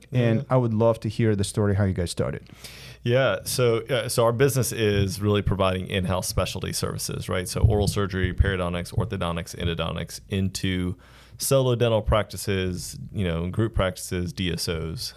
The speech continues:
Speaker 1: Um, we're mainly Texas, Nashville. You know, the, kind of the way we got started, my, my background's really in the medical space, physician operations, kind of built large multi-specialty physician groups for, for two health systems. Uh, my wife's a general dentist.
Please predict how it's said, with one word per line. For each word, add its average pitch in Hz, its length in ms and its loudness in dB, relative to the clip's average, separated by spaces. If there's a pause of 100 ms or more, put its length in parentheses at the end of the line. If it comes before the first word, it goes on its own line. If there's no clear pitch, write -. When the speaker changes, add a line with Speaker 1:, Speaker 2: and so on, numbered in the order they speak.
Speaker 1:
Um, - 440 -4
we're 101 120 0
mainly 120 340 2
Texas, 95 600 -2
Nashville. - 640 -4 (500)
You 95 80 -4
know, 92 100 0
the, 90 100 -4
kind - 240 0
of 123 60 2
the 110 60 0
way 117 120 6
we 110 100 0
got 101 140 2
started, 101 400 0
my, 107 120 -2
my 107 120 2
background's 92 540 -2
really 95 180 0
in 92 60 0
the 90 60 -2
medical 90 360 -2
space, 87 540 -2
physician 92 440 -4
operations, 85 800 -2
kind 87 140 -6
of 85 60 -6
built 85 200 -6 (140)
large 87 320 -4
multi-specialty 85 640 -4
physician 82 380 -6
groups 85 320 -6
for, - 380 -8 (100)
for - 140 -14
two 90 200 -6
health 82 220 -4
systems. 80 540 -6 (600)
Uh, 90 140 -2
my 90 100 -2
wife's 95 320 0
a 101 60 -4
general 90 340 -2
dentist. 87 640 -2